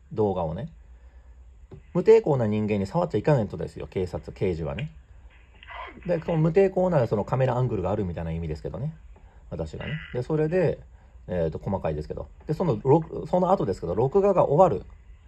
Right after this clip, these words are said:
録画が終わった後に、何事かと言って警察がいっぱい入ってきてるんですよね。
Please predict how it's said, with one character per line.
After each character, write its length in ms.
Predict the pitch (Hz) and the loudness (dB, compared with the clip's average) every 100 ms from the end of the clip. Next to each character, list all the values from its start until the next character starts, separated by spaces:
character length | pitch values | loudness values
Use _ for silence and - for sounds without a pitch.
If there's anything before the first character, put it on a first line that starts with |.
| - | -6
録 260 | 147 165 190 | 0 0 0
画 140 | 202 | 2
が 180 | 160 - | 2 4
終 80 | 156 | 4
わ 180 | 185 185 | 2 0
っ 60 | |
た 160 | 147 139 | 0 2
後 200 | 160 110 | 2 0
に、 280 | 110 104 - - - - - - - - - - - - - - - - - - - | -2 -4 -6 -16 -20 -20 -20 -20 -20 -20 -20 -20 -20 -20 -20 -20 -20 -20 -20 -10 0
何 160 | 185 196 | 2 4
事 160 | 196 | 2
か 140 | 190 196 | 2 0
と 80 | |
言 80 | 160 | 0
っ 20 | |
て 60 | 113 | -2
警 160 | - 156 | 0 0
察 180 | 160 | 2
が 60 | 143 | -2
い 40 | |
っ 20 | 135 | 0
ぱ 80 | |
い 40 | 139 | 0
入 80 | 131 | 0
っ 20 | |
て 60 | 139 | -2
き 60 | |
て 80 | 151 | -2
る 80 | 113 | -2
ん 20 | |
で 40 | |
す 60 | 95 | -2
よ 100 | 71 | -6
ね。 180 | 92 | -6